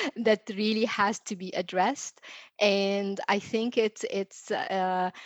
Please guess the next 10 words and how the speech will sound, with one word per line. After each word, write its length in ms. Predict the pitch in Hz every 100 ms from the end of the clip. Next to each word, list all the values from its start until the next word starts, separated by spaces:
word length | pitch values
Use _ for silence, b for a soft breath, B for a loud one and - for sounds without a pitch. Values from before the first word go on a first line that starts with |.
| B _ -
uh, 420 | 202 190 185 190 - _ _ 208
we 120 | 190 214
have 140 | 208
started 460 | - 226 226 247 196
doing 280 | 208 208
some, 440 | 202 - 196 190 196
you 80 | 196
know, 160 | 190 190
reach 300 | 202 208 -
out 260 | 208 202